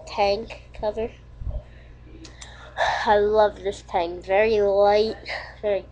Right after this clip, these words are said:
tight and compact, obviously, 'cause forty-eight forty-five. Uh, thing with this,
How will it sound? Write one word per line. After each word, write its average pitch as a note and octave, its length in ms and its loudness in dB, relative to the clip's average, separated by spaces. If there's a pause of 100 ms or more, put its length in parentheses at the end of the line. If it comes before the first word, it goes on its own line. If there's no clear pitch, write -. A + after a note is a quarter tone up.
(720)
tight G3+ 360 -4 (100)
and G3+ 100 -18
compact, F#3+ 600 -10
obviously, G3 920 0
'cause F#3 280 -2
forty-eight F3+ 500 -2
forty-five. G3+ 540 0 (880)
Uh, F#3+ 320 4 (960)
thing G3+ 200 4
with F#3+ 260 4
this, G3+ 340 2